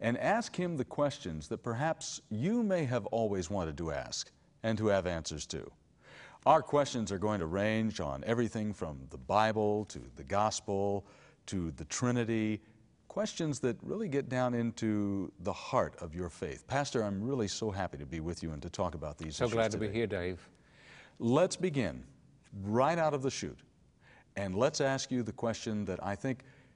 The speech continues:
Speaker 1: should be important to each and every one of us as Christians, and that is, what is your view of the Bible?
Speaker 2: I believe it's the, it's a revelation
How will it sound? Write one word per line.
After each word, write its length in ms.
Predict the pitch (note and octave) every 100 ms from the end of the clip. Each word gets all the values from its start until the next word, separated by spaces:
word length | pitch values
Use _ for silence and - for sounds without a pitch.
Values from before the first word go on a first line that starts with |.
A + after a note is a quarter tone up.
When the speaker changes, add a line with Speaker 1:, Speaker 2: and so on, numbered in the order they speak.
| - -
Speaker 1:
should 320 | - F#3 G3
be 100 | E3+
important 500 | D3 B2 C3+ C3 C3
to 120 | G#2 -
each 220 | D#3 -
and 80 | B2+
every 240 | A2+ A2+
one 220 | G#2 A2
of 100 | F#2
us 240 | A#2 G#2 -
as 100 | E2+
Christians, 560 | - F#2 - - - - _ _ _ _ - -
and 140 | F#2+
that 160 | B2+ B2+
is, 200 | A2+ -
what 240 | G#2+ C#3+ B3
is 160 | E3
your 140 | F3 C#3+
view 280 | A#2 F2+
of 120 | D#2 F#2+
the 60 |
Bible? 360 | C#3+ F3+ D#3+ - - - _ - - - - - - -
Speaker 2:
I 160 | B2+
believe 420 | B2 A#2 B2 A#2
it's 300 | G#2 - - A#2+
the, 460 | G#2+ G2+ G2+ A2 - - - -
it's 160 | A2
a 60 | G2+
revelation 880 | G2 C3+ D3+ D3+ A#2 F#2+ - G2+